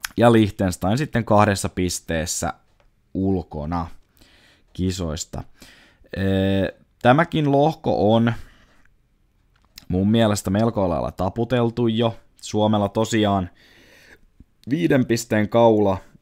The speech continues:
Armeniaan ja Bosniaan, ja Suomi tosiaan kohtaa lohkojumbo Liechtensteinin viidestoista yhdettätoista, Armenia kohtaa Kreikan kotonaan, ja Bosnia kohtaa Italian kotonaan. Eli tässä on nyt tilanne se,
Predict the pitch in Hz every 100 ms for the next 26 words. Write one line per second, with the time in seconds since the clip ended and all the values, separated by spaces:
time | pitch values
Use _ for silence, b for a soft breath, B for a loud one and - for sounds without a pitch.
0 | - 110 107 101 98 95 90 87 - 82
1 | 92 135 - 123 113 104 92 117 110 110
2 | 101 107 110 101 104 - 98 110 113 104
3 | 101 98 95 110 120 107 95 - 85 85
4 | 92 131 104 - 87 - 101 151 147 117
5 | 117 107 - 85 123 120 110 101 87 90
6 | - 85 - 135 135 117 101 95 95 92
7 | 92 87 87 - 87 90 110 - 92 82
8 | 90 - - 92 98 90 82 78 78 73
9 | 71 71 71 87 92 110 - 147 131 151
10 | 147 117 110 - 120 113